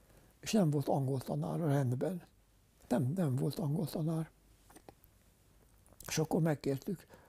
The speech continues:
az egyik diákunknak az édesanyját, aki angol tanár, kiváló angol tanár volt, nyugalomba ment éppen, hogy jöjjön el angol tanítani hozzánk.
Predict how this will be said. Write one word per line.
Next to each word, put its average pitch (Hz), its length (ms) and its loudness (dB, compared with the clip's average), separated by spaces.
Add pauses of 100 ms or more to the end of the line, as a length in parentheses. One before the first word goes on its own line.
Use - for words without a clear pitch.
(100)
az 139 200 0
egyik 143 420 -2
diákunknak 151 840 0 (320)
az 151 140 0
édesanyját, 143 800 0 (280)
aki 160 380 -2
angol 151 300 2
tanár, 147 360 0
kiváló 147 380 0
angol 151 220 0
tanár 151 380 -2
volt, 160 280 0 (320)
nyugalomba 156 500 4
ment 151 280 -2
éppen, 160 280 -2
hogy 156 120 2
jöjjön 143 300 2
el 143 120 0
angol 160 280 0
tanítani 165 440 -2
hozzánk. 156 460 0